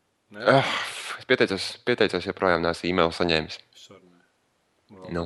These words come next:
Speaker 1: man vēl pat nav e-pasta klients uzstādīt. <gasps> Labi! Hop. Iesakiet
Speaker 2: Ā.
Speaker 1: podcastu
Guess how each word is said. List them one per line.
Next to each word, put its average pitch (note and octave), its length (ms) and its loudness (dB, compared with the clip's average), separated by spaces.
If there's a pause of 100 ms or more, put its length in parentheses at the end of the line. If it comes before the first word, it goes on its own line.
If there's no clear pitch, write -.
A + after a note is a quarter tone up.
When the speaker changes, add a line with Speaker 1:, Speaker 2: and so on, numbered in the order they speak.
Speaker 1:
man F#2 180 -20
vēl F#2 100 -20
pat - 160 -20
nav F#2 160 -20
e-pasta - 320 -20
klients G2 320 -20
uzstādīt. - 360 -20 (540)
<gasps> - 560 -20
Labi! D#4 300 4 (1000)
Hop. E4 180 -2 (840)
Iesakiet A#3 320 4
Speaker 2:
Ā. - 160 2
Speaker 1:
podcastu G3+ 600 4